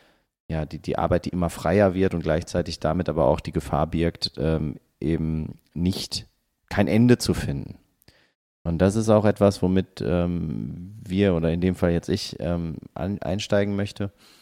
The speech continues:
Es ist einfach wichtig, sich bei all dem Stress in der Arbeit, bei all dem Stress im Homeoffice ganz klare Ausgleiche zu suchen.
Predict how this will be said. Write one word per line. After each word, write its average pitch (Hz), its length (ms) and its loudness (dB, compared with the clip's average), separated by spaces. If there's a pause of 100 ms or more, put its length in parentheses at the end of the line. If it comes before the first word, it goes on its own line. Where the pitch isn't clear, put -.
(240)
Es 87 140 -2
ist 101 160 0
einfach 110 340 2
wichtig, 101 340 0
sich 101 220 -2
bei 92 240 2
all 92 220 2
dem 120 140 -2
Stress 107 360 0
in 107 80 0
der 95 140 2
Arbeit, 92 360 0
bei 71 100 0
all 80 120 0
dem 87 120 -2
Stress - 360 -6
im 80 160 -4
Homeoffice 95 640 0 (800)
ganz 85 240 -2
klare 80 340 0
Ausgleiche 71 640 -4
zu - 180 -12
suchen. - 360 -12